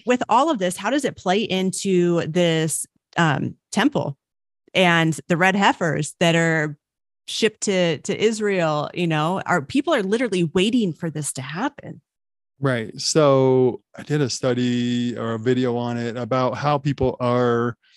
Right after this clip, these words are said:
Speaker 2: how the enemy is, is arranging circumstances to make it seem like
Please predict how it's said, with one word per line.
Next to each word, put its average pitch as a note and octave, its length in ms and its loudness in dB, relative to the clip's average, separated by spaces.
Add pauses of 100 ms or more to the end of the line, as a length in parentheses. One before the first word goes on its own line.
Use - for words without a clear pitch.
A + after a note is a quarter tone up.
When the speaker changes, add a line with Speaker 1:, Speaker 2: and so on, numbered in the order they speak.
(200)
Speaker 2:
how F3+ 140 2
the C#3+ 200 2
enemy D3 320 2
is, B2+ 300 -2 (140)
is A#2+ 380 -6 (540)
arranging C#3 880 2
circumstances A#2+ 960 -6
to A#2 460 0
make B2 240 2
it A#2+ 120 0
seem G3+ 300 4
like A2+ 360 0